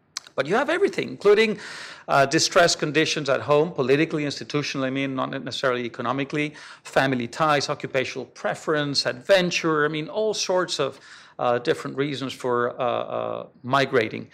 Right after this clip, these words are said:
And, uh, historical ties have a lot to do with it as well. The U S has historically been entangled, uh, around the world, uh, in conflicts, in all sorts of, uh, exchanges, uh, sometimes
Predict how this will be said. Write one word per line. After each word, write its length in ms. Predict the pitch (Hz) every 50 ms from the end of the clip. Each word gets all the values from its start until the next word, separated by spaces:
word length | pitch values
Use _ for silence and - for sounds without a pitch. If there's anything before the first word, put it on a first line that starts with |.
| - - - - - _ _
And, 380 | - 139 135 135 135 139 139 - - -
uh, 380 | 160 143 139 139 135 135 135 135
historical 540 | 127 - 226 208 - - 370 370 294 - 269
ties 360 | 196 - - 196 196 202 190
have 100 | 196 196
a 80 | 196 190
lot 220 | 165 147 156 170
to 100 | - 180
do 220 | 165 175 170 175 185
with 260 | - - 175 175 170
it 100 | 180 202
as 220 | 240 226 226 -
well. 380 | - 302 339 320 - 113 107 117
The 100 | 143 160 156 143 208
U 80 | 233 185
S 180 | 160 165 165 -
has 200 | 165 151 156 151
historically 680 | - 175 170 - - 139 120 131 147 - - 190 190 160 - - _
been 160 | - 139 127 135
entangled, 880 | 156 175 175 175 - - 120 123 139 143 151 175 190 208 233 214 - -
uh, 600 | - 214 185 190 202 233 226 226 220 220 226 262 311
around 260 | - 233 247 247 254
the 80 | 285 302
world, 460 | 294 359 359 285 180 135 123 117 -
uh, 320 | - 151 156 - 147 - - -
in 140 | - 151 160
conflicts, 640 | - - 208 202 208 208 - 220 202 202 196 - -
in 180 | 156 147 139 - - - - - -
all 140 | - 180 180
sorts 320 | - 160 156 156 156 -
of, 260 | 156 151 139 135 -
uh, 200 | - 151 147 139 143
exchanges, 800 | 147 - - - - 175 160 175 175 202 226 226 262 196 - -
uh, 140 | 156 143 139
sometimes 640 | - - 147 147 143 - 160 151 151 151 156 143